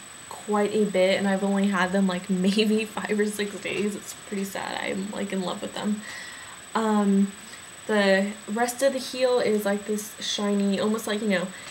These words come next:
patent leather kind of look. And, um, then it has the zipper here. The zipper is really good quality. As you can see, it just zips really nicely.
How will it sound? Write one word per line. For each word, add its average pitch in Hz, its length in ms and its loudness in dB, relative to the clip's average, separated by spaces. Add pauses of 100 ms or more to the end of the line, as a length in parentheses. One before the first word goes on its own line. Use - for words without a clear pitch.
(140)
patent 208 320 2
leather 190 340 4
kind 202 260 0
of 196 60 2
look. 190 400 0 (640)
And, 202 280 4
um, 208 540 -2 (720)
then 208 140 -2
it 202 80 -4
has 202 220 -2 (100)
the 208 80 -4
zipper 196 480 -2
here. 190 680 0
The 190 120 -2
zipper 240 280 6
is 220 240 8
really 208 400 4
good 208 260 -2
quality. 196 520 -2
As 196 120 -8
you 202 60 -12
can 196 180 -4
see, - 220 -12
it - 240 -10
just - 260 -10
zips - 400 -8 (120)
really - 220 -8
nicely. 220 580 -6